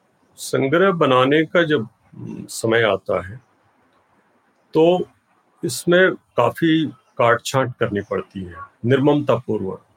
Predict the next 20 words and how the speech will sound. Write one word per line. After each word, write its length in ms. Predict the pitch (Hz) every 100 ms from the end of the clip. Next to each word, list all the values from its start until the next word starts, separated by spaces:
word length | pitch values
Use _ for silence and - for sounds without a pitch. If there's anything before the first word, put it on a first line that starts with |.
| _ _ _ _
स-, 280 | - 131 127
जिसको 320 | 123 120 147
संपादन 680 | - 110 98 113 104 107 92
कहेंगे। 540 | - _ 92 104 92 87 _ _ _ _ _ _ _ _ _ _ _ _ _ _ -
और 380 | 123 135 151 156
जो 240 | 160 190
फिल्म 520 | 190 - 170 214 214
हम 180 | 202 160
देखते 400 | 120 120 - 151
हैं, 520 | 131 110 110 123 - _ _ _
उसमें 600 | 160 - - 214 247 240
जो 160 | 185 160
एडिटिंग 520 | 131 123 123 123 113
का, 220 | - 104
संपादन 680 | 98 113 98 107 107 113 101 87 _ _ _ _ _ _ _ _ _ -
का 100 | 110
काम 340 | - 101 98
होता 460 | 92 95 - 95 85
है, 220 | 90 104 _ _ _ _ _ _ _ _
ये 280 | 151 143 160